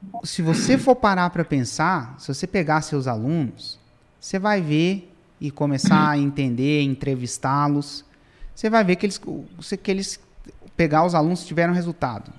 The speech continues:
Fala, "Cara, que tipo de resultado?" "Ah, eu consegui um emprego." "Beleza, consegui um emprego. Cara, um emprego que paga quanto?" E tudo mais.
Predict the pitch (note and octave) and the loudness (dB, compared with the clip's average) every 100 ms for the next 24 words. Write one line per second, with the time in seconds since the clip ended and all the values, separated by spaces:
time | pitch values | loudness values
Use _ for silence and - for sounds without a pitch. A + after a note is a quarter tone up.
0 | - E3 D3 G3+ E3 - G3 - G3 F#3 | -8 -6 -4 -4 -4 -8 -12 -6 -4 -4
1 | F#3 D3 A2+ C3 F#3 F3+ F3+ F3+ F#3+ F#3+ | -4 -4 -4 -2 -2 -2 -4 -4 -4 -2
2 | D#3+ C3+ C#3 A3+ A#3 A3+ G3+ G3 G#3 F3+ | -2 -2 -2 -4 -4 -6 -8 -8 -8 -6
3 | G3+ G#3+ G#3 F#3+ F3+ G#3 G#3 - G3+ F#3 | -6 -6 -6 -6 -4 -4 -4 -6 -8 -6
4 | F#3 E3+ F3+ D#3+ - - F#3+ F#3+ D#3 A2+ | -6 -4 -2 -2 -6 -10 -8 -6 -6 -8
5 | - | -14